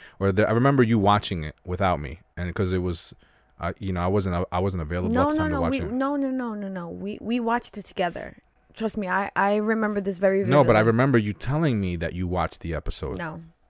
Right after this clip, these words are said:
Speaker 1: Yeah.
Speaker 2: Did I?
Speaker 1: Yes.
Speaker 2: Oh, okay. Well, listen, at least I come clean,
Speaker 1: Yeah,
Speaker 2: bro.
Speaker 1: you did. You told me about that. You were like, "I, I watched it.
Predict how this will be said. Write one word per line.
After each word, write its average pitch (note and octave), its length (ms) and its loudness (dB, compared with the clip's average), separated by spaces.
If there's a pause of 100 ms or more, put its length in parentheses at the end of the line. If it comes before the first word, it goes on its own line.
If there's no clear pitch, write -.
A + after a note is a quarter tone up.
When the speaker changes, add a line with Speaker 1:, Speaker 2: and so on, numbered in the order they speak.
(160)
Speaker 1:
Yeah. G#3+ 340 0 (100)
Speaker 2:
Did A3+ 180 -4
I? B4+ 260 -4
Speaker 1:
Yes. G3+ 480 0
Speaker 2:
Oh, G#3 220 0
okay. C#4+ 220 -4
Well, D4+ 100 -2
listen, D#4 340 2
at C#4 200 2
least F#4 200 0
I C#4 60 2
come C#4+ 240 -2
clean, A3 300 -2
Speaker 1:
Yeah, A3+ 140 8
Speaker 2:
bro. A#3+ 40 10
Speaker 1:
you A3 120 6
did. G#3+ 140 6
You D3+ 60 6
told D#3+ 220 2
me F2 80 2
about D#2 200 -2
that. A2 220 -2
You A#2 80 2
were A2 80 4
like, F#2+ 160 2
"I, F2+ 140 2
I E2 200 0
watched D#2+ 360 -2
it. - 100 -10